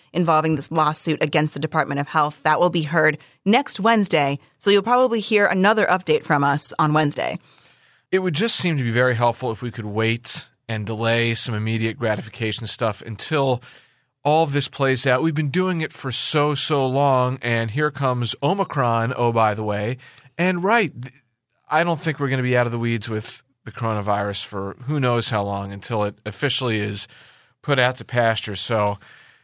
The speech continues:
Speaker 1: And the
Speaker 2: we
Speaker 1: back
Speaker 2: could
Speaker 1: and forth is the worst, I
Speaker 2: Yeah.
Speaker 1: think, that especially for kids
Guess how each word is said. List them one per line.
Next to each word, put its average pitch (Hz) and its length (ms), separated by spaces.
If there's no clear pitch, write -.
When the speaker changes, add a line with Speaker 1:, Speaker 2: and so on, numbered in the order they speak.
Speaker 1:
And 247 140
the 269 40
Speaker 2:
we 269 60
Speaker 1:
back 311 180
Speaker 2:
could - 40
Speaker 1:
and 262 120
forth 226 320
is 185 140
the 175 100
worst, 160 720
I 165 140
Speaker 2:
Yeah. 151 180
Speaker 1:
think, 147 320
that 170 120
especially 254 460
for 185 160
kids 247 600